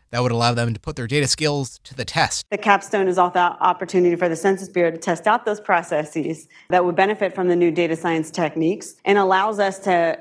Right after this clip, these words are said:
Speaker 2: acquire the tools and software needed for our work, which we've learned is a difficult part of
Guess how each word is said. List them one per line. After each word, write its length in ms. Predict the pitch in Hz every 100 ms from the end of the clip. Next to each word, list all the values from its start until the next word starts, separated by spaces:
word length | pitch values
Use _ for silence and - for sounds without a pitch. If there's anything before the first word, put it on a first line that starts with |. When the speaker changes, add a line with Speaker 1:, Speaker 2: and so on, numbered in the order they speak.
| -
Speaker 2:
acquire 560 | - - 208 202 165 170
the 120 | 165
tools 300 | - 196 175
and 140 | 160
software 520 | 156 220 240 180 170
needed 280 | 170 165 160
for 160 | 170 143
our 120 | 147
work, 340 | 175 175 170 - _
which 200 | 185 180
we've 160 | 175 165
learned 240 | 202 190
is 80 | 165
a 60 | 160
difficult 520 | 165 165 - 160 -
part 240 | 175 165
of 400 | - 156 147 147